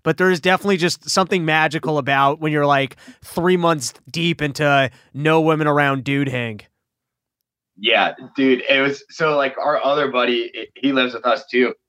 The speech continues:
Speaker 2: and me and Typo and him, we go, like, we all got out and we decided, like, I'm from Phoenix, Arizona, so we all decided that we're gonna get out and go to A S U, right? And, you know, party capital, we're gonna fuck bitches, get money, you know?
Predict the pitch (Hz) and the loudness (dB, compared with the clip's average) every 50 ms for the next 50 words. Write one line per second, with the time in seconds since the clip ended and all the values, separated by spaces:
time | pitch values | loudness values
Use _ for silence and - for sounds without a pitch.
0 | _ _ - 117 120 123 120 117 117 131 143 151 156 156 156 143 127 123 - - | _ _ -2 0 0 0 0 0 0 0 2 2 2 2 2 2 0 -2 -2 -2
1 | 135 135 139 139 - 135 127 117 107 101 113 113 110 107 107 107 - _ _ _ | 0 0 0 0 0 0 0 0 0 0 0 0 0 0 -2 -4 -10 _ _ _
2 | _ _ - 110 127 127 127 143 135 127 - - - 127 117 117 - - 143 143 | _ _ -4 -2 -2 0 0 0 0 0 -2 -2 0 0 0 0 0 0 0 2
3 | 147 151 143 135 135 117 113 120 127 127 120 113 104 110 117 113 120 120 120 - | 2 2 2 2 2 2 2 2 2 2 0 -2 -6 -8 -8 -6 -6 -6 -6 -2
4 | - 127 123 120 117 113 104 _ _ - 107 107 - 101 123 151 165 - - 131 | 0 0 0 0 -2 -4 -10 _ _ -4 -4 -2 -2 0 -2 -2 -2 -2 0 0
5 | 131 131 131 - 120 120 127 135 147 143 - 123 113 117 113 110 117 117 120 131 | 0 0 0 0 0 0 2 0 0 -2 -2 -2 0 0 0 0 -2 0 0 0
6 | 143 - - _ _ _ _ - 127 127 139 147 151 143 139 131 - 143 139 135 | 0 0 -4 _ _ _ _ -2 0 2 2 2 2 2 0 -2 -2 0 0 2
7 | 127 120 113 120 131 131 127 113 113 110 123 120 123 123 117 113 110 107 117 117 | 2 0 0 2 0 0 0 -2 -2 -2 0 0 2 2 2 0 -2 -2 -2 0
8 | 107 95 90 110 113 110 107 - - 113 117 110 104 98 101 104 113 - - _ | 0 2 2 2 0 0 -2 -4 -8 -8 -6 -4 -2 0 0 0 -2 -4 -8 _
9 | _ _ _ _ _ _ - 110 104 101 98 98 95 - 110 117 104 110 104 - | _ _ _ _ _ _ -2 0 0 0 0 -2 -4 -6 -4 -4 -4 -4 -4 -4
10 | - 147 143 135 131 127 143 139 127 127 - 131 127 127 131 131 127 120 107 101 | -2 -2 0 -2 -2 -2 0 0 0 0 -2 -2 -2 -2 -2 -2 -2 -2 -2 -4
11 | 98 - _ _ _ _ _ _ _ - 151 139 123 - 185 160 139 131 135 135 | -6 -8 _ _ _ _ _ _ _ -4 -4 -4 -2 -2 -4 -4 -4 -2 -2 -2
12 | 127 123 - 131 127 113 117 123 127 113 101 98 98 95 101 104 110 113 | -2 0 0 -2 -2 0 0 0 0 0 0 -2 -2 -2 -2 -4 -4 -6